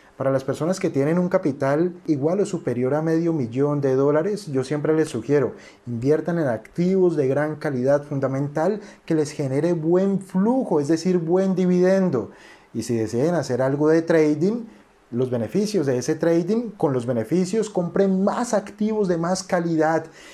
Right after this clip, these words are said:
y esto será un círculo muy favorable para ti, un círculo que te llevará en ascenso, el capital irá en ascenso, los flujos cada vez serán más grandes y como los flujos de efectivo cada vez son más grandes,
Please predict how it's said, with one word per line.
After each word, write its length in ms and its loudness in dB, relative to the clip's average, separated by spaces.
y 160 0
esto 340 -2
será 520 0
un 200 0
círculo 720 2
muy 640 2
favorable 760 0
para 380 -2
ti, 260 0
un 100 -2
círculo 380 2
que 120 -2
te 120 0
llevará 340 0
en 120 0
ascenso, 560 -2
el 80 -2
capital 640 -4
irá 200 2
en 100 2
ascenso, 680 0
los 260 -2
flujos 520 2
cada 280 0
vez 160 0
serán 300 0
más 160 2
grandes 520 0
y 100 2
como 220 -2
los 200 -2
flujos 440 2
de 140 4
efectivo 680 0
cada 220 0
vez 140 0
son 160 -4
más 200 0
grandes, 560 0